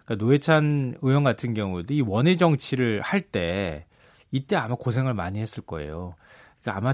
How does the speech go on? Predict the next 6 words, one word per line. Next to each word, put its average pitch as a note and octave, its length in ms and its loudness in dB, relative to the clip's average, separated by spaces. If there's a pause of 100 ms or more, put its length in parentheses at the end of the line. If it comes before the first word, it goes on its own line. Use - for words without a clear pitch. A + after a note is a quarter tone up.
정치인들은 E3 840 2
다 - 220 -8
이 C#3 80 2
내용을 C3+ 240 2
공감할 A#2+ 440 -2
텐데요. G2+ 640 -2